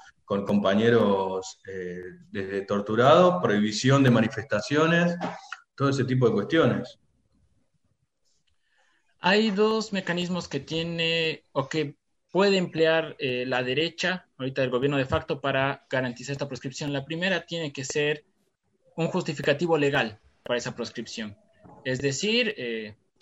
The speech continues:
Speaker 2: apoyarse en alguna falta que haya cometido el ma-, el movimiento al socialismo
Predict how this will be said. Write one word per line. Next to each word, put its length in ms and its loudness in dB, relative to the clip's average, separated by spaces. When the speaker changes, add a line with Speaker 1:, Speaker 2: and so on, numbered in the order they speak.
Speaker 2:
apoyarse 1080 0
en 220 0
alguna 560 0
falta 520 0
que 100 -4
haya 260 0
cometido 720 -2
el 200 -8
ma-, 300 -2
el 100 -4
movimiento 260 0
al 60 -2
socialismo 640 -4